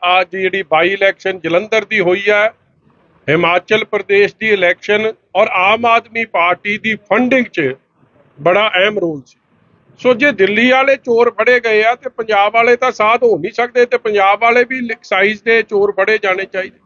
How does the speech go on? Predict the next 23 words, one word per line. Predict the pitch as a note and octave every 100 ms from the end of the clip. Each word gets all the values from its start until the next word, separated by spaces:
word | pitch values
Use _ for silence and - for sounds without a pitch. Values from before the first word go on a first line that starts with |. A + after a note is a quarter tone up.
| _ _ _ -
ਔਰ | F#3+ G3+
ਜਿਹਦੇ | E3 A#3+ C#4 C4 C4+
'ਚ |
ਇੱਕ | C4 B3+
ਬੜਾ | G3+ A3 A#3 A#3+ A#3 _ _ _ _ _ _ _ _ -
ਚੀਫ | G3+ A3 A#3
ਮਿਨਿਸਟਰ | A#3+ A#3+ A3+ B3 A#3+
ਸਾਹਿਬ | G#3+ G3 G#3+ A3
ਦਾ | A#3+ A#3
ਚਹੇਤਾ, | - E3+ D3+ G3 F#3+ C#3 _ _ _ _ _ _ _ _ _ -
ਜਿਹੜਾ | F3 A3
ਉਹਨਾਂ | A#3 A3+ A#3 A3+
ਦਾ | G#3+
ਮੀਡੀਆ | F#3+ A#3 B3 A#3+
ਦਾ | A#3 A3
ਕੰਮ | G3+ F#3 A3
ਵੇਖਦਾ, | G3 G3 G3 G#3+ A3
ਆਦਿਲ, | F#3 F3+ F#3+ G#3+ C#3 _ _ _ _ _ _ _ _ -
ਜਿਹਦੀ | F3+ A3+ B3 B3+ B3+ A#3+ _ -
ਉਹ | A3
ਨਹਿਰ | G#3 F3+ G3 B3
ਦੇ | B3 A#3 A#3
ਨਾਲ | A3 F#3+ G3 G#3